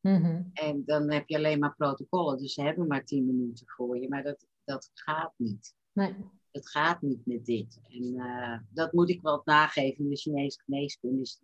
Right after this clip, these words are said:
Speaker 2: het andersom, hè? Eigenlijk heb je bijna vijfenveertig minuten gesprek en tien minuten behandeling, bij wijze van.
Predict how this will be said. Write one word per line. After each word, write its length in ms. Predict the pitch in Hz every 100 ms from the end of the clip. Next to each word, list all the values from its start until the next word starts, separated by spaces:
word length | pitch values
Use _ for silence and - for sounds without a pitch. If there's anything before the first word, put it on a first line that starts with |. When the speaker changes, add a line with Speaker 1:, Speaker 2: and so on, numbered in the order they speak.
| -
Speaker 2:
het 140 | - _
andersom, 520 | 127 127 123 113 104
hè? 120 | 113 - _ _ _ _ -
Eigenlijk 340 | 135 - 139
heb 60 | - 131
je 60 |
bijna 200 | 135 131
vijfenveertig 960 | 117 127 120 - 139 127 - 147 143 -
minuten 340 | 147 143 139 151
gesprek 420 | - - 156 170
en 120 | 175
tien 180 | - 175
minuten 300 | 170 165 156
behandeling, 420 | 160 170 185 127
bij 120 | 127 123
wijze 420 | 151 - 160 -
van. 240 | 170 208